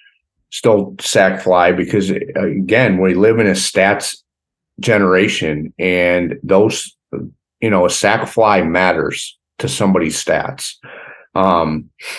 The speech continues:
you know, a dirt ball read that, that backup guys have been practicing for ten weeks and they finally get in there. Um, a-, and you want them to do for your program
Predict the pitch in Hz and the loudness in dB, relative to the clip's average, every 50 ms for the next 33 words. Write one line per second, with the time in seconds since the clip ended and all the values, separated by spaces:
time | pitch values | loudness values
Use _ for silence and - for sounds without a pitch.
0 | - _ _ _ _ _ _ - 98 101 101 92 90 85 - - - 95 95 87 | -18 _ _ _ _ _ _ -2 0 2 2 4 4 2 0 0 -2 -2 -2 0
1 | - 117 117 117 - - 113 104 104 95 92 98 107 113 104 95 85 80 95 92 | 2 2 4 4 2 2 2 4 4 4 4 2 2 2 2 0 0 0 0 0
2 | 80 - - - _ _ _ _ _ _ - - 95 92 98 - - - - - | 0 -2 -6 -14 _ _ _ _ _ _ -12 -8 -4 -2 -2 -2 -2 -6 -12 -14
3 | - 95 - - _ _ - 110 110 - - 143 110 95 - - 101 92 92 92 | -14 -14 -16 -16 _ _ 0 0 0 2 2 0 0 0 2 0 2 2 4 2
4 | 95 92 90 - - - - _ _ _ _ _ - 120 117 98 95 95 95 92 | 2 0 0 -4 -8 -10 -14 _ _ _ _ _ -4 0 0 2 2 2 0 0
5 | - - 113 107 101 - - 110 101 - - 101 95 85 82 - - 98 90 82 | 0 0 0 0 0 -2 -2 -4 -4 -2 -2 -2 -2 -2 -4 -4 -2 0 0 0
6 | 78 - - _ _ _ _ _ _ _ _ _ _ _ _ - - - 143 135 | -2 -6 -12 _ _ _ _ _ _ _ _ _ _ _ _ -12 -4 0 2 2
7 | 131 117 101 113 135 - - - - - - 98 98 98 98 95 95 - 110 110 | 4 4 4 4 4 2 2 -2 -4 -4 0 2 2 4 4 2 2 2 0 2
8 | 107 107 101 95 - 95 95 107 117 113 98 95 85 82 78 - - - - _ | 2 2 0 0 0 2 2 2 2 2 2 2 2 0 -2 -4 -6 -14 -20 _
9 | _ _ _ _ _ - - 101 98 92 87 87 87 85 82 - - - _ _ | _ _ _ _ _ -4 -2 2 2 4 2 2 0 -2 -4 -8 -12 -16 _ _
10 | _ - - 98 - - 104 107 101 95 98 98 104 107 110 110 107 104 98 98 | _ -8 -6 -6 -4 -2 0 2 4 4 4 4 4 4 4 4 2 2 2 2
11 | 95 95 98 101 101 101 101 98 98 92 95 - - - - 107 95 90 95 107 | 0 0 2 2 4 4 4 4 4 2 0 -2 -4 -2 0 0 0 0 2 2
12 | 123 143 165 - 123 - 123 117 107 107 98 95 101 101 101 98 95 95 95 95 | 4 4 4 4 2 0 0 2 2 2 2 2 2 2 2 2 2 2 2 0
13 | - - | -2 -6